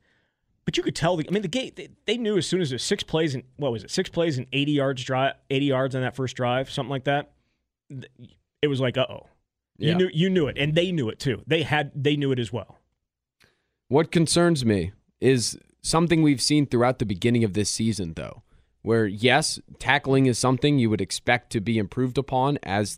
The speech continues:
Speaker 2: things go along, but it's also been something that's bit them all year up to this point. It obviously became a big issue when nothing else was working. Uh, and you mentioned they were in position to make plays.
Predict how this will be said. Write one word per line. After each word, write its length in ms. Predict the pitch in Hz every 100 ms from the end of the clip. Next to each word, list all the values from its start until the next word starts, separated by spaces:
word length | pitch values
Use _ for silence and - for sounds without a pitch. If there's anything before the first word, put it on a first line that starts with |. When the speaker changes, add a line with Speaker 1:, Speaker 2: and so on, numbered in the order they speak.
| -
Speaker 2:
things 220 | 113 110
go 140 | - 107
along, 420 | 101 92 113 170 - _ -
but 80 | 139
it's 140 | 147
also 260 | 175 214 185
been 180 | 165 165
something 360 | 170 165 170
that's 160 | 147 113
bit 260 | 98 180
them 180 | - 117
all 160 | 113 123
year 360 | 110 143 127 -
up 180 | 131 -
to 100 | 139
this 180 | 113
point. 320 | - 180 160 113 _ _ -
It 140 | 117
obviously 420 | 127 120 120 123
became 420 | 113 104 - 113 107
a 80 |
big 300 | 92 - 151
issue 320 | 127 107 113 107
when 160 | 104
nothing 300 | 113 110 107
else 260 | 113 117 -
was 140 | 98
working. 440 | 92 104 - 92 87 - _ -
Uh, 140 | 101
and 120 | 95 127
you 80 |
mentioned 280 | 170 185 135
they 60 | 120
were 100 | 127
in 120 | 143
position 360 | 135 131 135 127
to 60 |
make 220 | 117 113
plays. 360 | - 107 104 101